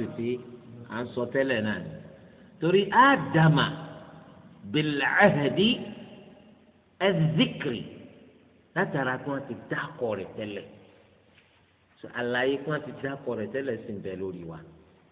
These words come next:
Ẹnìkan ò ní ní Muhammad ibn Ja'far kan ní tún sọ̀rọ̀ bíi ma. Mm-mm. Muhammad ibn Sirin. Ó ní, "فنحن نستغفر لهما." Làwa,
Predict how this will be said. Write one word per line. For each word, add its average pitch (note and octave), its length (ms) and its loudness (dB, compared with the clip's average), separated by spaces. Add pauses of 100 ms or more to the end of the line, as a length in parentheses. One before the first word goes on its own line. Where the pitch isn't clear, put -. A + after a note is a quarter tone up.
(480)
Ẹnìkan B2 260 -2
ò B2 40 0
ní C3+ 120 -2
ní D#3 100 -2
Muhammad C#3 400 -2
ibn C3 160 -4 (120)
Ja'far B2 360 -2 (120)
kan G#2+ 120 -4
ní A#2 80 -4 (100)
tún A#2+ 100 -6
sọ̀rọ̀ G#2+ 400 -6
bíi F#2+ 120 -8
ma. E2+ 120 -12
Mm-mm. D3 320 -8 (400)
Muhammad E3 640 0 (640)
ibn B2+ 340 -2 (120)
Sirin. G2 380 -2 (2500)
Ó D3 100 2
ní, D#3 480 2
"فنحن D3 380 -2 (160)
نستغفر B2+ 680 -4
لهما." A#2+ 480 -2 (1160)
Làwa, B2+ 420 0